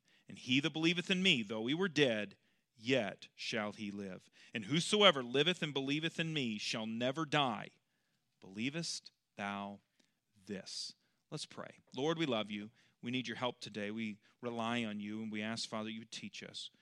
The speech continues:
We thank you for your word. Thank you for preserving it, that we could hold it in our hands. In Jesus' name, amen. As being a pastor over the last several years,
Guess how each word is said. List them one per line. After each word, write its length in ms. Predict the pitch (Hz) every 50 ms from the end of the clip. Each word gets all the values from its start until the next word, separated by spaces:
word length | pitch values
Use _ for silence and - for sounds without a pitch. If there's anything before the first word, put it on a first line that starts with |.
| _ _ _ _ -
We 80 | 110 107
thank 340 | - - 120 117 110 -
you 80 | - 107
for 140 | - - 110
your 120 | 104 107
word. 300 | 104 95 98 95 98 98
Thank 220 | - 107 107 104 -
you 60 | 110 -
for 60 | -
preserving 520 | - - 120 104 117 117 117 110 113 110
it, 100 | 110 107
that 100 | - 110
we 80 | 107 113
could 140 | - 117 -
hold 220 | - 117 113 107
it 100 | 113 -
in 60 | 120
our 80 | 123 127
hands. 380 | 117 - 101 92 90 95 98
In 120 | - 101 98
Jesus' 460 | 98 104 104 101 - 110 - - -
name, 320 | 120 107 101 92 92 - - _ - - - - - - _ _ -
amen. 580 | 104 101 101 95 95 98 101 95 92 92 92 - _ _ _ _ _ _ _ _ _ _ _ _ _ _ _ _ _ _ _ _ _ _ _ _ _ _ _ _ _ _ _ _ _ _ _ _ _ _ _ - - - - - - - - 170
As 400 | 135 143 143 139 135 135 - -
being 240 | - 143 160 180 151
a 60 | 104
pastor 680 | - - 139 135 127 120 - - - - 95 95 101 101 - - _ -
over 480 | 110 107 107 104 104 104 101 101 101 92 - - _ _ _ _ _ _ _ _ -
the 60 | -
last 240 | 101 101 101 - -
several 300 | - 113 101 98 98 95
years, 580 | 101 104 110 107 95 92 98 104 - - -